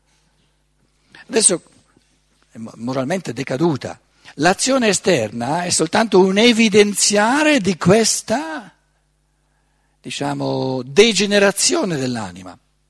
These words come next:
Ora, una domanda molto semplice.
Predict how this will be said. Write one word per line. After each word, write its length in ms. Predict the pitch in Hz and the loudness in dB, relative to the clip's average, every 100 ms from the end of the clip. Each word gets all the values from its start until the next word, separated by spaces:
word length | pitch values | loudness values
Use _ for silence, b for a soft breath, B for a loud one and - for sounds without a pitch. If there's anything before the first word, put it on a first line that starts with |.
| _ _ _ _ _ _ _ b b b b b | _ _ _ _ _ _ _ b b b b b
Ora, 440 | 190 196 170 - _ _ _ _ _ | 4 4 2 -6 _ _ _ _ _
una 140 | 165 190 | -2 -2
domanda 380 | 220 269 277 | 2 2 2
molto 280 | 202 190 185 | 4 4 4
semplice. 680 | 170 165 113 98 113 120 | 2 0 -2 -6 -8 -8